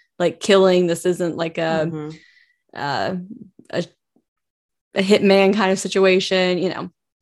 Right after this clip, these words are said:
Speaker 1: And twelve years before, Ted Bundy had murdered several college students at Florida State University in Tallahassee. So the police are really worried that, like, "Oh no, this is happening all over again. This is the same situation."
Speaker 2: Yeah.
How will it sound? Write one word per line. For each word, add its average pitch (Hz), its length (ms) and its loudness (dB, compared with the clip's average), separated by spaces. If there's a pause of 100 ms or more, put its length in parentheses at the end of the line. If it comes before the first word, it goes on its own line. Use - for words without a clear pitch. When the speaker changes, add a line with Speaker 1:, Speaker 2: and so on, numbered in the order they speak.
(460)
Speaker 1:
And 202 380 2
twelve 208 280 0
years 190 200 2
before, 220 640 0
Ted 196 280 -4
Bundy 185 300 0
had 185 200 -4
murdered 175 300 -6
several 170 240 -6
college 226 320 2
students 190 340 -4
at 170 180 -6
Florida 170 240 -4
State 285 340 -4
University 180 640 0
in 180 100 -6
Tallahassee. 190 800 0
So 190 120 -6
the 185 100 -2
police 220 260 -6
are 196 80 -2
really 185 220 -2
worried 175 300 -4
that, 170 120 -8
like, 165 200 -8 (340)
"Oh 190 100 4
no, 185 180 4
this 175 200 -6
is 185 80 -4
happening 175 360 -4
all 170 220 -4
over 151 240 -8
again. 151 220 -6
This 170 160 -10
is 170 80 -8
the 175 80 -2
same 170 260 -2
situation." - 800 -6 (580)
Speaker 2:
Yeah. 160 360 -8